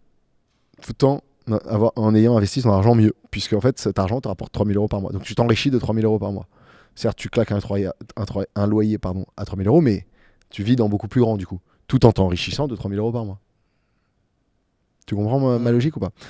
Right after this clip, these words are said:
Speaker 1: Puisque si tu le fais à l'inverse, et tu t'achètes ton cinquante mètres carrés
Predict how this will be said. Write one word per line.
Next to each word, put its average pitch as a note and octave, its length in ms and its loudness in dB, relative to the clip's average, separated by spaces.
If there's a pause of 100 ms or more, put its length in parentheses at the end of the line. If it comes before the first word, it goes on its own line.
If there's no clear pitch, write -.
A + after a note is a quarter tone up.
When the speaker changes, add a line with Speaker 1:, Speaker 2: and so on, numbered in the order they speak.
(580)
Speaker 1:
Puisque - 300 2
si C#3 140 0
tu B2+ 120 -2
le A2+ 60 -2
fais B2 100 2
à G#2+ 60 4
l'inverse, B2 500 2
et B2+ 140 -6
tu G#2+ 140 -8
t'achètes A2 340 -4
ton G2 120 -10
cinquante F#2+ 360 -12
mètres F#2+ 160 -10
carrés A#2+ 340 0